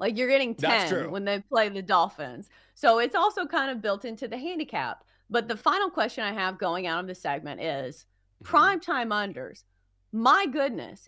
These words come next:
Speaker 1: At this point, do you
Speaker 2: Yeah.
Speaker 1: just blindly bet 'em? What is it, twenty-four and seven primetime
Speaker 2: Maybe.
Speaker 1: unders this season? What a cash cow they have been. At this point, I think I play primetime unders until it proves me wrong.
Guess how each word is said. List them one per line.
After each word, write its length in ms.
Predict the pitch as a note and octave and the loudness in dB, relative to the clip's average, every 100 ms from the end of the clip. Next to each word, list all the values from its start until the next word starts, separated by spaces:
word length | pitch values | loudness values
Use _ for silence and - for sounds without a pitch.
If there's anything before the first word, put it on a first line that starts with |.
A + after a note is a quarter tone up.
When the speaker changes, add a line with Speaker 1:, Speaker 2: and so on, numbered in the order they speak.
| C4+ | -2
Speaker 1:
At 200 | B3 A3 | 0 0
this 200 | G4+ - | -6 -4
point, 280 | F4+ F4+ | -4 -2
do 80 | E4 | -2
you 60 | D4+ | -2
Speaker 2:
Yeah. 120 | B3+ | -2
Speaker 1:
just 240 | C#4+ C4+ | -4 -8
blindly 460 | G3+ G3 A3 A#3+ A#3 | -6 -2 -2 -4 -4
bet 180 | F#3 E3 | -2 0
'em? 260 | A3+ F4+ F#4 _ _ | -2 -6 -10 _ _
What 160 | - G4+ | -2 -2
is 80 | A#3+ | 0
it, 220 | - - | -4 -8
twenty-four 1000 | - C#4 F#4+ G#4 G4+ F4 F4 D4+ D4+ D#4+ | -10 -6 -6 -4 -2 -2 -2 -4 -2 -2
and 240 | B3 A#3+ | -4 -6
seven 540 | - A3+ G#3 A3+ D4 E4+ - _ - | -6 -4 -4 -4 -6 -8 -10 _ -6
primetime 640 | D4 C#4 D4 C4+ D#4 C4+ | 0 0 0 -2 -2 0
Speaker 2:
Maybe. 240 | D3+ G3+ G#3+ | 0 0 -2
Speaker 1:
unders 200 | C#4+ C4+ | -6 -6
this 240 | G3+ - | -8 -8
season? 500 | - G#3+ B3 D#4 F4+ F4+ _ _ | -12 -12 -8 -6 -6 -8 _ _
What 360 | F#3+ G#3 F4 F#4+ | -2 2 2 2
a 180 | B3 G3+ | -2 -4
cash 440 | - - - C4+ - | -6 -8 -8 -10 -6
cow 340 | B3+ A#3 E3+ | 0 2 2
they 240 | F3 G3 A3 | 0 -2 -4
have 240 | G3+ - | -6 -8
been. 220 | F#3 D3 | -8 -4
At 120 | E3+ | -4
this 200 | G3+ A#4 | -4 -4
point, 480 | - D4 C4 A#3+ - _ _ _ _ | -4 -6 -4 -6 -10 _ _ _ _
I 140 | G#3+ C4+ | 2 2
think 180 | C#4+ C#4+ | 0 0
I 240 | B3+ A#3 | 0 0
play 240 | G3+ B3 | -2 -4
primetime 460 | A3+ B3 G#3+ G#3+ G#3 | -4 -4 -4 -4 -6
unders 340 | F#3+ F#3+ F#3+ - | -6 -6 -10 -12
until 520 | F#3 F#3 E3+ E3 D3+ | -10 -6 -6 -4 -4
it 200 | E3+ - | -6 -6
proves 240 | E3+ D3+ | -8 -10
me 100 | D3+ | -10
wrong. 460 | C3 G#2+ F#2 F#3+ G3 | -12 -12 -14 -14 -18